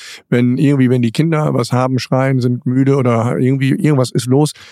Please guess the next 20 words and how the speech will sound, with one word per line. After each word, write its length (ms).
dann 140
bin 120
ich, 160
zack, 280
bin 200
ich 160
wach 160
und 160
direkt 320
Einsatzstart, 680
klar. 200
Äh, 260
und, 420
äh, 180
meine 240
Frau, 420
die, 360
äh, 260
ist 280
dann 380